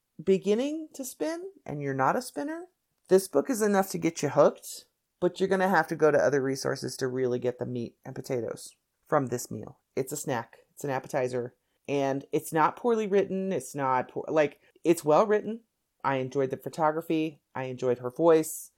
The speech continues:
But it, it, it's literally just a snack size spinning section. So if you want more from a spinning book, I wouldn't go to this first. If you have knitting friends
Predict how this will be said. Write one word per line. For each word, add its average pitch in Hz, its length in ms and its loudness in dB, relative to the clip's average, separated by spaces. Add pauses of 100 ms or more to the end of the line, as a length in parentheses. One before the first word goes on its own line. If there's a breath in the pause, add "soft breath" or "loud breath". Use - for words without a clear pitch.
(300)
But 170 460 10 (260)
it, 117 140 -10 (160)
it, 170 240 0
it's 196 300 8
literally 165 540 4
just 151 240 -4
a 156 40 -4
snack 131 320 4
size 127 480 4 (340)
spinning - 380 -2
section. - 500 -10 (280 soft breath)
So - 120 -4
if 165 60 -8
you 196 140 0
want 185 320 2
more 170 260 2
from 196 180 -6
a 202 40 -6
spinning 160 360 -2
book, 143 260 0 (140)
I 143 80 2
wouldn't 160 340 -2
go 139 160 4
to 127 100 -2
this 127 220 -6
first. - 460 -14
If 143 180 -12
you 160 140 -4
have 151 200 -6
knitting 156 380 -4
friends 202 520 -4